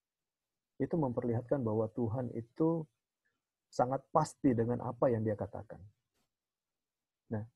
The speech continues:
yang saya belajar adalah, s-, kalau saya tidak coba mencari tahu apa kata-kata Tuhan, atau kalau misalnya saya coba anggap remeh apa kata-kata Tuhan, maka saya pasti akan mengalami deserve suffering,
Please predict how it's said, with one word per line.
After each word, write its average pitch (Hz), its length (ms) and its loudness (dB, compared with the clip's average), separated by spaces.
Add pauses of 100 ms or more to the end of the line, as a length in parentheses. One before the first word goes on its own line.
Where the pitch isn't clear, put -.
(260)
yang 127 160 0
saya 160 80 4
belajar 143 400 4
adalah, 113 320 0 (480)
s-, - 400 -18
kalau 139 320 2
saya 180 320 -4
tidak 123 380 -2 (100)
coba 143 240 -2
mencari 131 400 -6
tahu 165 320 -2
apa 131 240 -6
kata-kata 120 560 -6
Tuhan, 110 320 -10 (1400)
atau 156 400 4
kalau 120 240 0
misalnya 131 400 -4
saya 147 240 -4
coba 147 400 0 (480)
anggap 131 320 -2
remeh 165 320 -2
apa 127 160 -6
kata-kata 113 480 -6
Tuhan, 107 400 -8 (1200)
maka 123 240 -2
saya 170 240 0
pasti 160 320 -6
akan 147 240 -2
mengalami 120 480 -2
deserve 123 400 -6
suffering, 104 480 -6